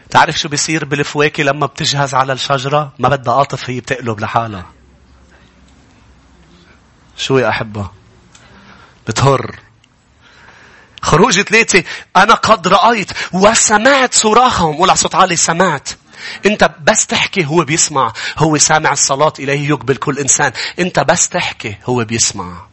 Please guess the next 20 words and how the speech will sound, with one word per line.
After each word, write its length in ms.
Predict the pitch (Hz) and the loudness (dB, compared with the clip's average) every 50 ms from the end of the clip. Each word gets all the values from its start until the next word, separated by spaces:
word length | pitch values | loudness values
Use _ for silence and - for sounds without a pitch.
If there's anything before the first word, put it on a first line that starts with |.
| _ _ _ _ _ _ - - _ _ _ _ _ _ _ _ _ _ _ _ - - - - _ _ - - - - - - | _ _ _ _ _ _ -20 -20 _ _ _ _ _ _ _ _ _ _ _ _ -20 -20 -20 -20 _ _ -20 -20 -20 -20 -12 -4
مش 220 | - 139 - - - | -2 0 2 2 2
لما 180 | - - 180 | 2 2 2
بيستجيب، 720 | 156 135 151 135 - - 131 123 - 139 135 123 107 - - | 0 -2 -2 -4 -4 -2 -2 -2 -2 -2 -4 -6 -8 -6 -4
هو 100 | 135 143 | -2 -2
من 140 | 135 131 131 | 0 0 0
وقت 260 | 131 147 - - - | 0 0 0 0 -2
ما 60 | - | -4
حكيت 300 | - - - - 165 - | -6 -4 -4 -6 -4 -2
سمع. 400 | - - 147 143 120 101 82 82 85 _ _ _ _ _ _ _ _ _ _ - - - - - - - - - | -2 -2 -2 -4 -6 -6 -8 -10 -14 _ _ _ _ _ _ _ _ _ _ -18 -12 -6 -4 -2 -2 0 2 4
قال، 300 | - 180 202 214 214 220 | 4 4 4 4 2 2
قال: 300 | - 196 196 202 214 208 | 4 4 6 6 4 4
"وعلمت 680 | 190 185 185 170 160 180 185 196 277 294 302 277 - - | 4 4 6 6 6 4 4 4 2 2 0 -2 -4 0
أوجاعهم"، 920 | - 240 240 247 240 208 - 233 254 254 262 226 220 214 214 208 190 156 | 2 4 4 4 4 2 4 6 6 6 6 6 6 6 6 6 4 0
بيعرف 520 | 127 135 233 254 262 254 254 262 - - | 0 2 4 4 6 4 4 2 2 2
وجعك، 480 | 220 240 262 277 - 240 220 185 165 - - - - - - - | 4 4 4 4 4 4 4 4 4 4 2 -2 -8 -8 -6 -6
"فنزلت 880 | - - - 226 226 233 226 214 196 - 262 285 294 277 247 - - 196 | -2 2 4 4 6 6 4 4 4 4 4 4 4 4 2 0 0 0
لأنقذهم 760 | 233 208 220 208 196 - - 285 - - 240 214 208 202 | 2 4 4 4 2 2 0 2 4 4 4 4 4 4
من 120 | 196 196 202 | 2 2 2
أيدي 260 | 214 262 269 170 208 | 4 2 2 2 0
المصريين 640 | 196 196 202 - 202 196 196 175 240 294 262 226 | 0 0 0 2 2 2 2 2 2 2 0 0